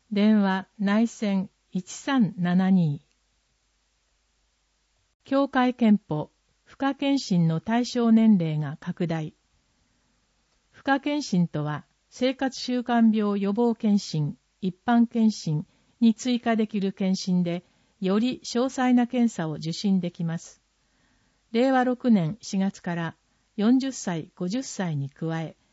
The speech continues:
次の通り対象年齢が拡大。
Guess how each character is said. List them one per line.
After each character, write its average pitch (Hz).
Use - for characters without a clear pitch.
次 254
の 240
通 165
り 156
対 240
象 254
年 247
齢 156
が 139
拡 156
大。 151